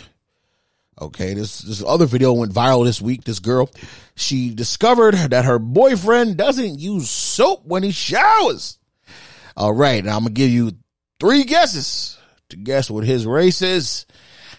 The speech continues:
And I'm, trust me, I'm not trying to be racist, but if you were thinking white, then you were correct. This man does not use soap. And I, I, you know what?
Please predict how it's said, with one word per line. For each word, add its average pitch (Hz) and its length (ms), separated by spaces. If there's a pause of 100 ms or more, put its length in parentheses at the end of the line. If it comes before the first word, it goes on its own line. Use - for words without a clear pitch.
And 120 80
I'm, 123 80
trust 143 240
me, 135 40
I'm 135 80
not 147 140
trying 131 140
to 117 60
be 117 100
racist, 151 760
but 127 300
if 113 180
you 107 120 (120)
were 113 200
thinking 170 340
white, 208 360
then 143 140
you 156 180
were 170 200
correct. 175 480 (240)
This 143 140
man 160 360 (200)
does 123 180
not 147 240
use 135 240
soap. 147 380 (220)
And 160 100
I, 185 220
I, 170 40
you 233 120
know 233 100
what? 220 320